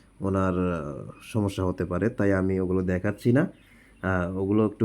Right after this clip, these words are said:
ভিডিওটা স্কিপ করে উপরের দিকে গিয়ে তারপর আবার চালু করতেছি। দেখেন, আমি উপরের দিকে চলে আসছি। উনি আমার ইনবক্সে সর্বপ্রথম আসছিল হচ্ছে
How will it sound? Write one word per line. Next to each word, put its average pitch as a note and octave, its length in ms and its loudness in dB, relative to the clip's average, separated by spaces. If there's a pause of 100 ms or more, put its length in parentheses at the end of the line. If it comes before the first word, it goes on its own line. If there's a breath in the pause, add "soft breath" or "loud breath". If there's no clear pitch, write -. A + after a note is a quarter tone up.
(100)
ভিডিওটা A2 320 6
স্কিপ B2+ 400 4
করে C#3 180 8
উপরের A2+ 380 6
দিকে A#2 260 6
গিয়ে A#2 220 6
তারপর G#2+ 400 4
আবার F2+ 120 4
চালু F2 240 -4
করতেছি। - 460 -14 (2000)
দেখেন, A2 340 0
আমি G#2+ 220 4
উপরের G2 220 2
দিকে G2 260 0
চলে F#2+ 240 2
আসছি। A2 260 0 (600 loud breath)
উনি G#2+ 200 4
আমার B2 180 8
ইনবক্সে A#2+ 440 6
সর্বপ্রথম G#2+ 640 4
আসছিল G2+ 360 2
হচ্ছে G#2 320 4